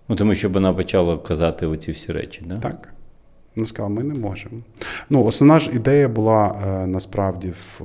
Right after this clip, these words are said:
Speaker 2: коли починалась реформа, це те, що от ми встановимо цю норму, а решту скажемо, а оце офіційно потрібно доплачувати.
Speaker 1: Мгм.
Speaker 2: Ну, і не підтримали ж тоді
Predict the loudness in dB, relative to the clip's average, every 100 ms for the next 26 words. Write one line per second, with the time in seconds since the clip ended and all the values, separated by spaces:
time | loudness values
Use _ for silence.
0 | -10 -8 -8 -8 -6 -4 -4 -6 -10 -12
1 | -8 -6 -4 -6 -8 -8 -8 -8 -6 -6
2 | -4 -6 -6 -4 -2 0 0 -2 -2 -2
3 | -2 -6 -8 -6 -8 -8 -10 -6 -6 -6
4 | -6 -6 -2 0 -2 -4 -10 -8 -8 -8
5 | -8 -6 -6 -8 -14 -18 -20 -20 _ _
6 | _ -20 -10 -4 2 2 2 -4 -14 -16
7 | -10 -8 -6 -8 -8 -8 -6 -8 -6 -4
8 | -4 -6 -10 -14 -18